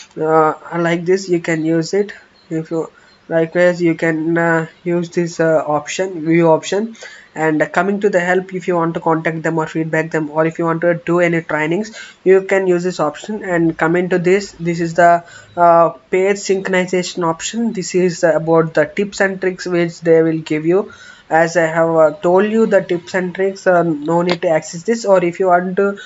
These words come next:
see once again about this, uh, you can access that. And coming to the share, if you want to share anything,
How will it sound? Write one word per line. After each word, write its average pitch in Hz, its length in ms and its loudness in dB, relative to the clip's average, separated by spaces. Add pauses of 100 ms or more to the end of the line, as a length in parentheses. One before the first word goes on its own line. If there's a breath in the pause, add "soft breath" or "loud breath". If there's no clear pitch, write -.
(160 loud breath)
see 208 380 2
once 190 300 2
again 196 300 2
about 180 360 2
this, 180 200 0
uh, 175 280 4 (100)
you 180 140 -2
can 175 440 -4
access 170 480 -4
that. 226 300 2 (400 loud breath)
And 170 400 2
coming 190 300 0
to 208 80 -2
the 185 160 2
share, 190 480 0
if 170 340 -4
you 190 60 2
want 175 220 2
to 180 60 -6
share 180 320 -2
anything, 185 640 -4